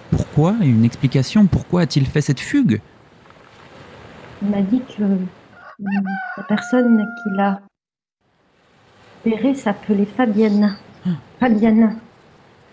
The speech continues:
Speaker 2: Je viens
Speaker 1: Fabienne.
Speaker 2: de recomprendre. F A B. Oui, c'est ça, Fabienne. Fabienne, tu
Speaker 1: Fabienne.
Speaker 2: ce n'est, ce n'est pas bien, Fabienne.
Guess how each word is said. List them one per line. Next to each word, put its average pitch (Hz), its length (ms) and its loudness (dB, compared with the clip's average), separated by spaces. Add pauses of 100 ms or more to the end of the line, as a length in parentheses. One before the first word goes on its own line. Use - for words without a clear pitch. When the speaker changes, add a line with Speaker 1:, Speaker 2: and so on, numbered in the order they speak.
(400)
Speaker 2:
Je - 60 -10
viens - 240 -4
Speaker 1:
Fabienne. - 280 0
Speaker 2:
de 226 100 2
recomprendre. 233 720 0 (540)
F 233 120 -2 (220)
A 240 100 0
B. 220 140 2 (100)
Oui, 247 160 4
c'est 254 160 -2
ça, 233 240 -2
Fabienne. 226 600 2 (220)
Fabienne, 269 340 0
tu 254 180 -4
Speaker 1:
Fabienne. 101 380 -6 (380)
Speaker 2:
ce 226 40 -2
n'est, 214 160 4 (260)
ce 214 60 -2
n'est 208 100 2
pas 220 140 0
bien, 196 180 -2
Fabienne. 185 360 -2